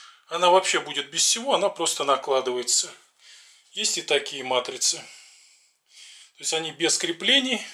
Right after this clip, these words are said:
Тут просто идёт одна сплошная рамка. Э, по, на ней наклеен двухсторонний скотч и просто прикладывается. Данную матрицу снимаем с креплений.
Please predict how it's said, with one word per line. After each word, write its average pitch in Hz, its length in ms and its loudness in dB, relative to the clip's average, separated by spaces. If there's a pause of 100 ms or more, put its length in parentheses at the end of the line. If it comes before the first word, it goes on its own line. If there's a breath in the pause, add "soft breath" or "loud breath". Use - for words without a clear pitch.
Тут - 160 -14
просто 143 380 -2
идёт 131 240 0
одна 127 240 2
сплошная 135 500 0
рамка. 247 420 2 (580 loud breath)
Э, 135 360 -2
по, 151 220 -4
на 160 260 -2
ней 135 240 -4
наклеен 131 540 -4 (320 loud breath)
двухсторонний 143 480 -6
скотч - 340 -2
и 254 160 -10 (640 loud breath)
просто 170 300 -4
прикладывается. 123 800 -2 (1600 loud breath)
Данную 170 340 0
матрицу 143 360 -2
снимаем 165 360 -2
с - 80 -2
креплений. 269 500 -2